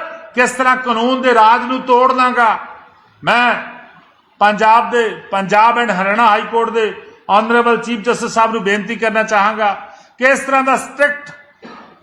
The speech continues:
ਆਰਡਰ ਪਾਸ ਕੀਤਾ ਜਾਵੇ, ਕਿਉਂਕਿ ਪੰਜਾਬ ਸਰਕਾਰ ਲੱਗੀ ਆ। ਜੋ ਸੰਵਿਧਾਨ ਨੇ ਸਾਨੂੰ ਸ਼ਕਤੀਆਂ ਦਿੱਤੀਆਂ ਨੇਗੀਆਂ, ਜੋ ਸਰਕਾਰ ਨੂੰ ਮੈਂਡੇਟ ਦਿੱਤਾ ਗਾ, ਜੋ ਅੰਬੇਡਕਰ ਸਾਹਿਬ ਦੁਆਰਾ ਲਿਖੇ ਸੰਵਿਧਾਨ ਦੇ ਵਿੱਚ ਲਿਖਿਆ ਗਾ,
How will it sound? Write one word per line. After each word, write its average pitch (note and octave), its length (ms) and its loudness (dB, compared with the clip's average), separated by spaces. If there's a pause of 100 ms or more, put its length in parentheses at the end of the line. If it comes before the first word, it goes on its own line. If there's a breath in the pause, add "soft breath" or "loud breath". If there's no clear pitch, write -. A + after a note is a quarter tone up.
(240)
ਆਰਡਰ B3+ 300 4
ਪਾਸ C4 320 2
ਕੀਤਾ B3 300 -4
ਜਾਵੇ, A#3+ 360 0
ਕਿਉਂਕਿ G#3+ 340 -4
ਪੰਜਾਬ A#3 420 2
ਸਰਕਾਰ A#3+ 380 0
ਲੱਗੀ A3+ 300 -6
ਆ। F#3 160 0 (400 loud breath)
ਜੋ A3+ 160 0
ਸੰਵਿਧਾਨ A3+ 500 0
ਨੇ B3+ 100 -2
ਸਾਨੂੰ A#3 280 -2
ਸ਼ਕਤੀਆਂ B3 420 -6
ਦਿੱਤੀਆਂ B3 400 -4
ਨੇਗੀਆਂ, A#3 460 -4 (380 loud breath)
ਜੋ A#3 120 2
ਸਰਕਾਰ A3+ 560 0
ਨੂੰ A#3+ 160 -6
ਮੈਂਡੇਟ A3+ 420 -2
ਦਿੱਤਾ A#3+ 340 -2
ਗਾ, A3+ 240 -2 (380 loud breath)
ਜੋ A3+ 240 0
ਅੰਬੇਡਕਰ A3 420 -2
ਸਾਹਿਬ A#3 280 0
ਦੁਆਰਾ A3+ 240 0
ਲਿਖੇ A3+ 300 -4
ਸੰਵਿਧਾਨ A3 460 0
ਦੇ A#3+ 80 -4
ਵਿੱਚ A#3+ 200 0
ਲਿਖਿਆ A3 340 0
ਗਾ, A3+ 240 0